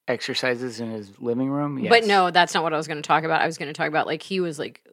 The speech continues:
Speaker 2: leading the effort with the marijuana.
Speaker 1: Yeah.
Speaker 2: He employed bud tenders.
Speaker 1: I, I understand. I just, I don't know. Um, I think, um,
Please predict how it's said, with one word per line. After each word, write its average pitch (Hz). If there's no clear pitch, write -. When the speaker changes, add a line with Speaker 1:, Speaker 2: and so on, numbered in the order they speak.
Speaker 2:
leading 170
the 143
effort -
with 170
the 143
marijuana. 151
Speaker 1:
Yeah. 151
Speaker 2:
He 180
employed 156
bud -
tenders. -
Speaker 1:
I, 156
I 151
understand. 92
I 92
just, -
I 50
don't -
know. -
Um, 107
I 165
think, 143
um, 113